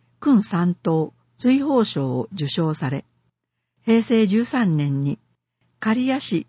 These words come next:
名誉市民に推挙されました。温厚誠実にして、清廉潔白な人柄から、人々の敬愛を受け、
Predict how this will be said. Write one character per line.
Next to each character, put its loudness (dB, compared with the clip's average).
名 2
誉 -2
市 -2
民 2
に -2
推 -4
挙 -6
さ -8
れ -4
ま -6
し -14
た。 -20
温 6
厚 -2
誠 2
実 2
に 4
し -8
て、 -2
清 2
廉 4
潔 0
白 -2
な 4
人 0
柄 0
か -6
ら、 -6
人 0
々 0
の 0
敬 0
愛 0
を 0
受 -6
け、 -20